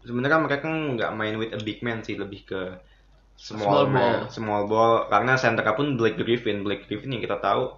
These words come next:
Speaker 2: Ya,
Speaker 1: size-nya
Speaker 2: dia
Speaker 1: kecil.
Speaker 2: Ah, apanya?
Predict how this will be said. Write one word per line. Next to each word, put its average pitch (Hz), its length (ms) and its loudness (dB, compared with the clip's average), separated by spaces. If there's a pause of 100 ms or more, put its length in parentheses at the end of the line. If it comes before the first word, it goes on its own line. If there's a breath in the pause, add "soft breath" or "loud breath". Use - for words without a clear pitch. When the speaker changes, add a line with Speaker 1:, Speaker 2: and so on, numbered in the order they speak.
(420 soft breath)
Speaker 2:
Ya, 117 160 -4
Speaker 1:
size-nya 123 400 6
Speaker 2:
dia 135 80 0
Speaker 1:
kecil. 110 400 4
Speaker 2:
Ah, 117 320 -6 (400 loud breath)
apanya? 135 480 0